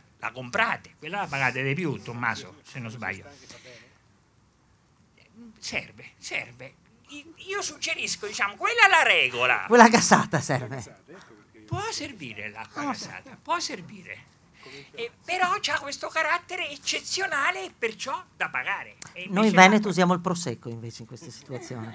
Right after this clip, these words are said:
Speaker 1: Ah, me l'avevano detto, bisogna che vi frequento di più.
Speaker 2: Integra
Speaker 1: Eh,
Speaker 2: anche quello, eh.
Speaker 1: bisogna che vi frequento di più. Sotto questo di-,
Speaker 2: <laughs>
Speaker 1: punto di vista, quindi, all'acqua sono associate le migrazioni delle specie,
Speaker 2: Eh.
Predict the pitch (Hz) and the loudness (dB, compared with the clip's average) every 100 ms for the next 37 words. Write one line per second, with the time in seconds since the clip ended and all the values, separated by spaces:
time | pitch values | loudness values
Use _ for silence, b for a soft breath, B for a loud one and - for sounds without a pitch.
0 | - - 339 349 370 370 453 440 453 381 | -14 -12 -10 -6 -6 -4 -4 -4 -4 -2
1 | 311 180 175 170 - 370 381 392 370 370 | -2 -2 -6 -8 -12 -10 -10 -6 2 2
2 | 381 381 381 214 - - - 226 262 226 | 4 4 6 4 2 -2 -6 2 4 6
3 | 226 214 202 233 - 151 127 113 120 - | 8 8 8 4 4 4 2 -2 -6 -10
4 | - 220 - 330 330 294 269 277 233 254 | 0 6 6 6 2 2 2 2 2 4
5 | 247 247 226 214 190 175 131 127 B B | 6 4 6 6 4 2 -2 -2 B B
6 | B - 370 - 269 320 311 277 240 254 | B 0 0 0 0 4 4 4 0 -2
7 | 226 311 311 262 226 208 175 165 180 202 | 0 0 2 0 2 2 2 0 0 0
8 | 156 131 123 135 139 b b b b _ | 0 0 -4 -8 -8 b b b b _
9 | 233 311 339 320 - 370 233 196 175 233 | 4 4 4 4 2 -4 -4 -4 -4 -4
10 | 240 294 302 226 214 226 220 240 214 - | -2 -2 -4 -6 -4 -4 -4 -4 0 0
11 | 302 277 165 135 202 196 190 - - 190 | 2 2 0 2 2 4 0 0 6 8
12 | 135 110 135 98 87 | 8 6 2 2 0